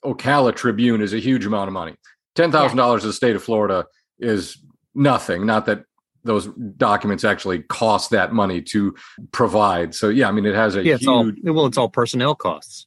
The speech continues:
Speaker 1: Mm-hmm.
Speaker 3: basically. You know, that the, the amount of money it takes to, for somebody to go through with a black magic marker and color out all the redacted parts, right?
Speaker 2: Well, and we had the idea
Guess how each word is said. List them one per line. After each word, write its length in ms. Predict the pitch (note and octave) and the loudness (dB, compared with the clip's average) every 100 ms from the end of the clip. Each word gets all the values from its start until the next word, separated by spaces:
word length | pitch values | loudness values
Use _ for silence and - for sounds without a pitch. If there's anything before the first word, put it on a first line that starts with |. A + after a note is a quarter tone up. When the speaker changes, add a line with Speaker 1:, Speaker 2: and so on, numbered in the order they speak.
| - | -14
Speaker 1:
Mm-hmm. 220 | A2+ F#2+ | -12 -4
Speaker 3:
basically. 460 | G#2+ A#2+ - - _ _ _ _ | -2 -2 -4 -12 _ _ _ _
You 140 | B2 | -2
know, 100 | F#2+ | 0
that 180 | G#2+ A#2+ | 0 0
the, 160 | A#2 G#2+ C#3+ | -2 -2 -2
the 160 | A#2+ | -2
amount 220 | G#2 G2+ A2+ | 0 0 0
of 60 | |
money 200 | A2 G#2 | 0 -2
it 100 | G2+ - - | -4 -8 -2
takes 280 | G#2 F#2+ - | -2 -2 -4
to, 320 | A2+ G2 G2+ _ _ _ | -2 -2 -4 _ _ _
for 80 | B2 | -2
somebody 300 | C3+ A#2+ G#2+ | 0 2 2
to 60 | |
go 160 | G#2 G#2+ | 2 0
through 220 | F#2+ A2+ | 0 0
with 100 | A2 | 0
a 60 | G2 | 0
black 300 | G#2 G2+ G#2+ | 0 -2 -2
magic 320 | G#2+ G2 G#2+ | -6 -6 -2
marker 340 | G2+ B2 F#2+ | -2 0 -2
and 160 | F2 F#2 _ _ | -6 -8 _ _
color 260 | - G2 F#2+ | -10 -4 -2
out 100 | F#2 | -2
all 120 | G2 | -2
the 60 | F#2 | 0
redacted 520 | F2+ E2+ A#2+ - - | 0 0 0 -2 -14
parts, 340 | F2 D#2+ - | -14 -14 -12
right? 220 | - F#2 A2 _ - | -4 -4 -4 _ -2
Speaker 2:
Well, 280 | G#3 G#3 G3 | 2 2 2
and 280 | G#3+ G#3+ - F#3+ | 0 -2 -6 -8
we 140 | B3+ | -6
had 200 | C#4+ C4 | -2 -2
the 140 | G3 F#3+ | 0 0
idea 680 | F#3 F#3 G3+ F#3+ F3+ - | 0 0 0 2 2 0